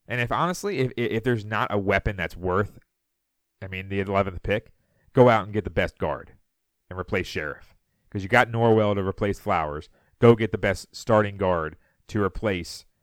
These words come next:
uh, to replace, uh, uh, Brandon Sheriff. And then you can work, work on the weapons on the outside. Now, obviously,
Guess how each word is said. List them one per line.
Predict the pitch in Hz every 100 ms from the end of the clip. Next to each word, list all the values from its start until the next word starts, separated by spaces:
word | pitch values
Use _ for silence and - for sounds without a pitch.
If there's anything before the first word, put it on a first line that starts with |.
| _ _
uh, | - 90 82 82
to | 107
replace, | 101 113 101 104
uh, |
uh, | 90 85 71 80
Brandon | - 113 101
Sheriff. | - 156 101 90 - _ _ _ _ _ _ _ _ _ _ 110
And | 120
then | 127 123
you | 117
can | 110 104
work, | 113 110 -
work | 113 123 120
on | 110 101 98
the | 98
weapons | 92 95 87
on | 87
the |
outside. | 82 78 - 76 76
Now, | 87 98
obviously, | 107 107 101 107 98